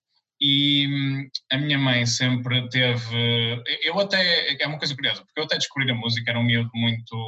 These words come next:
ah, portanto, os meus primeiros dez anos de vida eram assim muito, eu era,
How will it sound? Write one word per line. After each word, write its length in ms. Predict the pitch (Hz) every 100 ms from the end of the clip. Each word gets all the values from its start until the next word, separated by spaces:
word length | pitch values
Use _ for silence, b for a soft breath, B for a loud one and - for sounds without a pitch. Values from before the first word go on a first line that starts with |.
| 107 107 104 104 101 - 107
ah, 220 | 104 104 - _ _
portanto, 220 | _ 117 117
os 60 | 113
meus 140 | 117 117
primeiros 420 | 117 113 110 -
dez 220 | 110 110 110
anos 200 | 110 107
de 180 | 107 107
vida 140 | 110 107 110 -
eram 180 | 113 113
assim 240 | 113 - 113
muito, 720 | 110 110 110 - 110 107 -
eu 120 | 110
era, 360 | 110 107 107